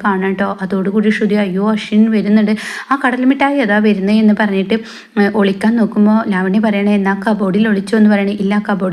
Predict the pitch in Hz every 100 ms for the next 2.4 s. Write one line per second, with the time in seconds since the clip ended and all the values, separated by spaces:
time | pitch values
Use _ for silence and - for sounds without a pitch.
0 | 196 214 208 208 208 214 196 202 202 226
1 | 214 202 - 214 202 208 - - - 254
2 | 277 285 269 240